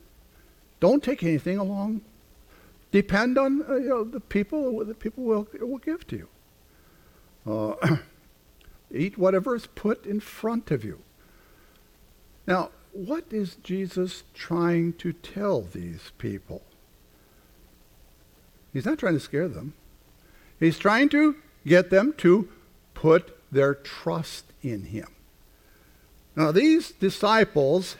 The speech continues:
had witnessed Jesus' teaching and his, some of his miracles. They knew what he was capable of. They had good reason to put their trust in him. He would protect them.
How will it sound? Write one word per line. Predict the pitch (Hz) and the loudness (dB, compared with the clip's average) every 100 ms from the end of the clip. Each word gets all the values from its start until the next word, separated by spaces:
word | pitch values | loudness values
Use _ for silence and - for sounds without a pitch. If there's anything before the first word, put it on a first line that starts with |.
| - | -12
had | - 196 202 180 147 | -2 2 2 2 2
witnessed | 170 170 147 151 - - - - - _ _ _ _ 127 | 0 2 0 -2 -6 -20 -20 -20 -20 _ _ _ _ 0
Jesus' | 175 143 139 | 0 0 -4
teaching | - 226 226 233 214 | -2 -2 -2 -2 -2
and | 143 143 | -2 -2
his, | 123 113 | -4 -4
some | 131 123 | -4 -4
of | 113 | -6
his | 95 | -4
miracles. | 123 208 262 - 240 233 - - _ - - - - - | 2 8 8 8 4 2 -4 -20 _ -20 -20 -20 -8 2
They | 156 | 4
knew | 156 240 | 6 6
what | 220 180 | 6 6
he | |
was | 147 147 | 4 2
capable | - 226 233 220 202 214 | 6 6 8 6 6 6
of. | 214 208 - - - - - - - - - - _ | 6 2 -4 -20 -20 -20 -20 -20 -20 -20 -20 -20 _
They | 208 254 | 6 6
had | 277 | 6
good | 269 311 | 4 2
reason | 262 339 269 180 104 | 6 6 6 2 0
to | 113 151 143 135 - - - _ _ _ _ | 2 4 4 2 -2 -20 -20 _ _ _ _
put | - 143 | -2 0
their | 135 104 | -2 -6
trust | - 104 90 - | -4 -6 -6 -10
in | 95 80 | -12 -10
him. | 98 - - _ _ _ - - _ _ _ _ _ - _ _ _ - | -12 -16 -20 _ _ _ -20 -20 _ _ _ _ _ -20 _ _ _ -8
He | 110 127 | -4 -2
would | 127 143 143 | 2 2 0
protect | - 180 - - - | -8 -12 -12 -14 -14
them. | - | -20